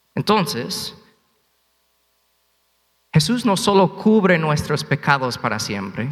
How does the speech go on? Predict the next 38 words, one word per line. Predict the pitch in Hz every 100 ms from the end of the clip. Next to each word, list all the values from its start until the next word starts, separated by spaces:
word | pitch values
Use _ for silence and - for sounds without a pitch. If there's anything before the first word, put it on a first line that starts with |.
| 147
porque | - -
vive | 101 135 160
para | 151 110
siempre | 104 117 113 107
y |
es | 98
perfecto, | - 147 120 113 95 90
sino | - 113 110
es | -
más. | 95 87 80 - - - _ _ _ _
Y | 110
aquí | 104 135
es | 123
donde | 120 110
me | 107
quiero | - 101
enfocar. | 98 92 85 82 80 82 - _ _ _ _ _ _ _ _ _ _ _ -
Debido | 147 147 208 190
a | 160
todo | 170 165
eso, | 175 202 180 - - _ _ _ _ _ _ -
¿sabes | - 170 190
lo | 175
que | -
quiere | 151 165
decir? | 151 139 170 185 - - _ _ _ _ _ _ _ _
Todos | 165 202 190
nosotros, | 170 - 131 107 95 - - _
si | - 135
tuviéramos | 131 127 135 151 143
que | 143
vivir | 127 139
en | 143
los | 127 113
tiempos | 139 139 123
antiguos, | 113 135 135 139 135 _ _ _ _ _ _ _ -
por | 113
nuestros | 123 117 123 -